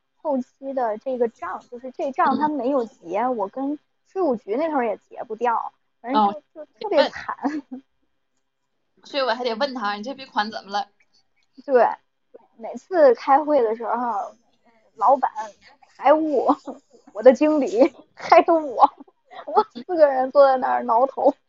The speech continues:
Speaker 1: 太痛苦了。
Speaker 2: 就那笔钱是吧？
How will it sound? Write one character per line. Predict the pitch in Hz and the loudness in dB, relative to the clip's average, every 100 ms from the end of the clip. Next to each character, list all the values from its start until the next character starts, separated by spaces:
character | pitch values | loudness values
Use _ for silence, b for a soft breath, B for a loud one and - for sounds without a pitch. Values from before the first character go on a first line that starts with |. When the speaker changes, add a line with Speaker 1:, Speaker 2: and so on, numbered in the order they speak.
| _ _ | _ _
Speaker 1:
太 | - 359 | 0 0
痛 | - 277 | 0 -4
苦 | - 523 | -4 -6
了。 | - _ _ _ _ _ _ _ _ - | -8 _ _ _ _ _ _ _ _ -8
Speaker 2:
就 | 294 | -4
那 | 277 | -4
笔 | 247 226 | -6 -10
钱 | 226 190 | -10 -10
是 | 226 | -8
吧？ | 226 214 | -8 -8